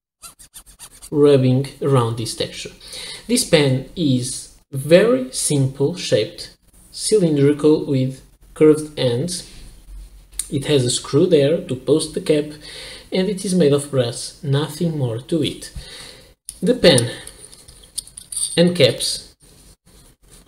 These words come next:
around two and a half turns, and then it posts quite securely there on the threads, and you have to screw it more there. And you have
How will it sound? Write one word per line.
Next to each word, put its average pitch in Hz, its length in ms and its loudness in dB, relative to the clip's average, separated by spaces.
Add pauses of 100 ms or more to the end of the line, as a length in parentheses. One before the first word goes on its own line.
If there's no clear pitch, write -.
(100)
around 123 520 0
two 127 200 2
and 127 140 4
a 117 60 0
half 113 280 -4
turns, 135 460 -2 (400)
and 175 180 0
then 131 360 2 (500)
it 147 240 -6
posts - 560 -2 (120)
quite 117 240 -2
securely 127 460 -4
there 95 360 -2 (260)
on 117 140 -2
the 107 100 0
threads, - 520 -4
and 127 320 -8 (140)
you 127 120 -6
have 127 200 -4
to - 120 -16 (960)
screw - 320 2
it 123 200 -4
more 113 240 -2
there. - 300 -2 (240)
And 185 140 2
you 226 80 -2
have 175 360 2